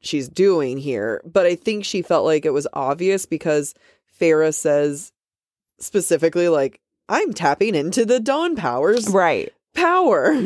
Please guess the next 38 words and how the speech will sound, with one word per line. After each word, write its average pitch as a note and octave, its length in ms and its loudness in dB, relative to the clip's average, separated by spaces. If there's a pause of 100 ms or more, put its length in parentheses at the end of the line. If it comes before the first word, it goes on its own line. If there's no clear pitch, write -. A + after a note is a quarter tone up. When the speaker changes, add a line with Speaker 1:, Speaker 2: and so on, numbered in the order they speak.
Speaker 2:
You G#3+ 100 2
mean F#3+ 160 0
Speaker 1:
To D#3 140 2
Speaker 2:
Day F3 60 -2
Court? F#3 360 0
Speaker 1:
Or G3+ 140 2
Day F#3+ 200 0
Court. D#3+ 320 0
Yeah, G3 160 0
like, F3 200 2
"I'm C#4 160 -4
tapping G3 280 -2
into F#3+ 200 -6
the G3 100 -2
Day C#3+ 260 -2
Court's A3+ 300 -4
power." A#3+ 580 0 (760)
And C4 100 2
then A#3 140 2
Lucien G#3 400 0
does F#3 180 2
the F#3 100 2
same F#3 200 -2
thing. F#3 220 -4
So A3 140 0
I'm F#3 40 -6 (240)
sure F4 260 0
for - 220 -2
S - 160 2
J E3+ 200 2
M, D#3 140 0
she D3 100 -6
was D3+ 120 -6
like, D#3 180 -2
"Bitches, F#3+ 400 -6
it C#3+ 140 -4
was E3 160 -2
obvious." F3+ 840 0